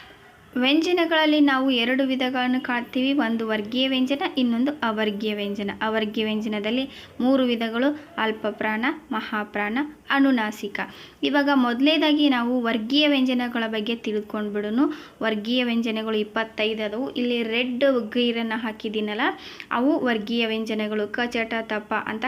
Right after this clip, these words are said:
ಕರಿತೀವಿ ನಾವು. ಇಪ್ಪತ್ತೈದು ಅಕ್ಷರಗಳು ವರ್ಗೀಯ ವ್ಯಂಜನಗಳಾಗಿವೆ. ಇನ್ನು ವರ್ಗೀಯ ವ್ಯಂಜನದಲ್ಲಿ ನಾವು ಮೂರು ವಿಧಗಳನ್ನು ಕಾಣ್ತೀವಿ: ಅಲ್ಪಪ್ರಾಣ, ಮಹಾಪ್ರಾಣ ಮತ್ತು ಅನುನಾಸಿಕ. ಇನ್ನು ನಾವು ವರ್ಗ್-, ಅಲ್ಪಪ್ರಾಣ, ಮಹಾಪ್ರಾಣಗಳು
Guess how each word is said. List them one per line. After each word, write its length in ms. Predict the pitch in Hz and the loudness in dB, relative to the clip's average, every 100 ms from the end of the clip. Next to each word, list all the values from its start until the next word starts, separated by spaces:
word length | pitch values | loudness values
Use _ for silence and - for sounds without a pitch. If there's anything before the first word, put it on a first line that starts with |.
| 285 | -4
ಕರಿತೀವಿ 500 | 226 214 214 214 214 | -2 -2 -4 -2 -2
ನಾವು. 240 | 214 269 392 - - - | 0 0 -2 -6 -10 -8
ಇಪ್ಪತ್ತೈದು 540 | 233 226 226 220 220 | -4 -4 0 0 0
ಅಕ್ಷರಗಳು 520 | 208 - 226 214 220 285 | -2 -4 -6 -2 0 2
ವರ್ಗೀಯ 420 | 233 202 196 226 302 | 0 -2 -4 -2 -2
ವ್ಯಂಜನಗಳಾಗಿವೆ. 960 | 247 208 208 202 202 202 202 202 202 196 - - - - | -2 -4 -2 -4 -2 -2 -2 -2 -2 -4 -6 -16 -18 -2
ಇನ್ನು 160 | 294 294 | 4 6
ವರ್ಗೀಯ 440 | 254 240 220 285 339 | 6 2 2 2 4
ವ್ಯಂಜನದಲ್ಲಿ 680 | 311 285 285 262 254 247 233 | 6 4 4 2 2 0 0
ನಾವು 260 | 220 214 254 285 240 | 0 0 0 2 2
ಮೂರು 300 | 233 294 320 | 4 4 4
ವಿಧಗಳನ್ನು 580 | 294 262 254 240 240 233 | 4 2 0 2 2 0
ಕಾಣ್ತೀವಿ: 500 | 233 226 220 233 311 - - - | -4 -4 -2 0 0 -2 -12 -6
ಅಲ್ಪಪ್ರಾಣ, 300 | 220 220 220 220 220 220 269 339 - | -2 0 -2 -2 -2 0 0 -2 -4
ಮಹಾಪ್ರಾಣ 640 | 220 233 220 214 208 208 277 349 - | -6 -4 -6 -4 -4 0 -2 -2 -8
ಮತ್ತು 260 | - 277 349 339 269 | -4 -2 -2 -2 2
ಅನುನಾಸಿಕ. 720 | 240 233 220 214 - 214 220 208 196 - - - - | 4 4 2 -2 -6 -8 -4 -4 -4 -12 -20 -18 2
ಇನ್ನು 200 | 302 302 | 6 6
ನಾವು 240 | 302 294 294 294 | 6 6 6 4
ವರ್ಗ್-, 360 | 254 247 226 - | 2 0 -4 -2
ಅಲ್ಪಪ್ರಾಣ, 560 | 269 285 320 339 330 320 320 | 0 2 2 2 2 4 4
ಮಹಾಪ್ರಾಣಗಳು 800 | 285 294 277 277 269 262 254 | 4 2 0 0 0 2 0